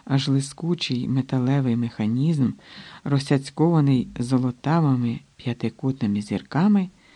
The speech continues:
стане єдиним нашим годівником? Вітько тягнув ванночку, мама несла машинку, а мені доручили сумки з сухарями. Їх заготовляли заздалегідь,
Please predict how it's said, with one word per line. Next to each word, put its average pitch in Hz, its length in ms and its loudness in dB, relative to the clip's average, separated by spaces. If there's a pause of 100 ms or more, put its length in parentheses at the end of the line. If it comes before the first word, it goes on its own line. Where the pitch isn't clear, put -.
(260)
стане 165 480 0
єдиним 131 640 2
нашим 127 460 -2 (280)
годівником? 117 880 -2 (920)
Вітько 190 320 4
тягнув 127 440 2
ванночку, 190 680 0 (520)
мама 185 280 6
несла 123 360 2
машинку, 180 680 2 (420)
а 143 120 2
мені 247 260 8
доручили 220 680 2 (100)
сумки 196 560 2
з 196 100 -14
сухарями. 143 680 0 (840)
Їх 143 280 2
заготовляли 135 720 2
заздалегідь, 156 800 2